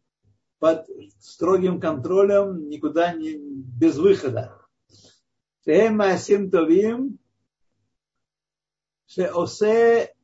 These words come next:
дей лхашив, хелек Ашем лемикора,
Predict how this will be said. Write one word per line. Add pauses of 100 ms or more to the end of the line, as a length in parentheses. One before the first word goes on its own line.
дей
лхашив, (800)
хелек
Ашем (140)
лемикора,